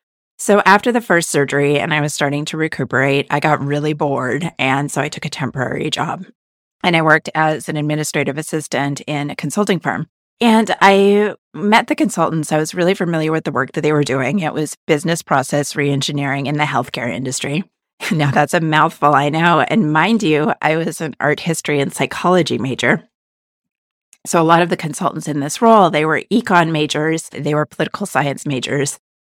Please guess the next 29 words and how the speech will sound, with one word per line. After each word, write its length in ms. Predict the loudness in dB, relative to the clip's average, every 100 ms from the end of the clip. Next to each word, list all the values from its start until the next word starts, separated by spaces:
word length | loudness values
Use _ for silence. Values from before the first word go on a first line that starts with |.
| _ _ -4
They 80 |
were 120 | -2 2
not 400 | 4 4 2 -4
psychology 520 | -4 -2 -2 -2 -2
and 120 | -2
art 160 | -6 -4
history 320 | -6 -2 -2
majors. 480 | -2 -4 -6 -6 -12 -20 _ -20 -2
But 200 | 6 6 6
I 100 | 2
saw 200 | 4 4
them 140 | 4
doing 180 | 2 2
the 80 | 2
work 240 | 2 2
and 120 | 0
I 80 | -2
thought, 240 | 0 2 2
"Well, 120 | 2
I 140 | 2
could 160 | 2 2
do 80 | 4
that 160 | 4
work 160 | 2 -2
too. 200 | 0 2
That 180 | 2 0
sounds 260 | -2 -4
really 240 | -2 -2 0
interesting." 520 | -2 -2 -4 -6 -6